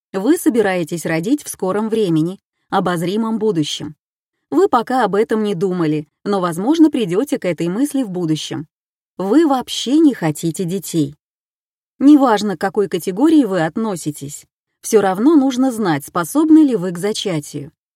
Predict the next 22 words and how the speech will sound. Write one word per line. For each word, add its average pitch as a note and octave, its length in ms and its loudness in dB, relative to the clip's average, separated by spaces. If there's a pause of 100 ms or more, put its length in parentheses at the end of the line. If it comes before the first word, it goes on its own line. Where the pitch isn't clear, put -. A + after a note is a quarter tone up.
(520)
Хотя F4 300 0
обычно C4 400 2
об G3+ 100 0
этой F#3 220 0
способности D4+ 640 2
мы A3+ 160 -2
не A#3+ 140 -2
задумываемся, A#3+ 840 2
пока G#3+ 300 -2
не G3+ 100 -6
решим E3+ 400 2
родить F3 400 -2
ребёнка. D#3+ 560 -4 (680)
Половина A#3 520 0
всех F3+ 300 -6
беременностей B3+ 880 2
запланированные, F#3 1040 -2 (460)
а A3+ 100 0
многие D4 360 6
женщины C#4 460 4
планируют G3 540 -2
беременность E3+ 640 -2